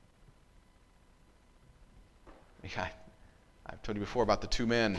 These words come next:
sitting on the park bench. And, uh, several minutes pass by, nobody says a word. They're just sitting there. And, uh, finally, one of the fellows, he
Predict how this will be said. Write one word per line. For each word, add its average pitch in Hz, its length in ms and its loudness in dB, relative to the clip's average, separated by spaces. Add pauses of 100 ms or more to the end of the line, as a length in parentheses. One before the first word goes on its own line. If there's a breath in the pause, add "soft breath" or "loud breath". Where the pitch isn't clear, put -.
(140)
sitting 120 300 4
on 110 140 4
the - 40 2
park 123 300 8
bench. 95 460 2 (1000 soft breath)
And, 90 160 -2
uh, 85 40 -2
several 147 280 8
minutes 143 260 8
pass 127 280 12
by, 127 260 12
nobody 127 300 4
says 120 240 -2
a 123 60 -4
word. 113 340 0 (500)
They're 104 100 -6
just 113 200 -2
sitting 117 240 2
there. 107 280 2 (760 soft breath)
And, - 160 -8
uh, 98 80 0
finally, 127 320 6
one 131 160 8
of 127 80 8
the 113 80 8
fellows, 127 380 10
he 107 160 2